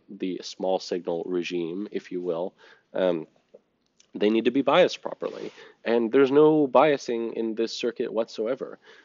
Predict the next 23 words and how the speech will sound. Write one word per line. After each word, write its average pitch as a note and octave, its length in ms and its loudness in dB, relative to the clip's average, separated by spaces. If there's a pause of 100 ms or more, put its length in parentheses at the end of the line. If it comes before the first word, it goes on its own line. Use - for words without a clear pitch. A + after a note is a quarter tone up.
(120)
So A2+ 400 4
what C3+ 180 2
we C3 100 -2
can G2 220 -6
do, - 360 -2 (400)
uh, G2+ 320 -2
is G#2+ 140 -4
a A2+ 60 -6
little C#3 180 0
trick. - 320 -4 (480)
So G#2+ 440 2 (360)
remember D3 680 0
how A2+ 400 0
in A#2 120 -4
the G#2+ 80 0
last A#2+ 340 -2
video F2+ 440 -6 (480)
we A#2 100 -2
said, G#2+ 400 0 (220)
well, B2+ 200 2
we've C3 160 -2
got C#3+ 280 0
this - 340 -4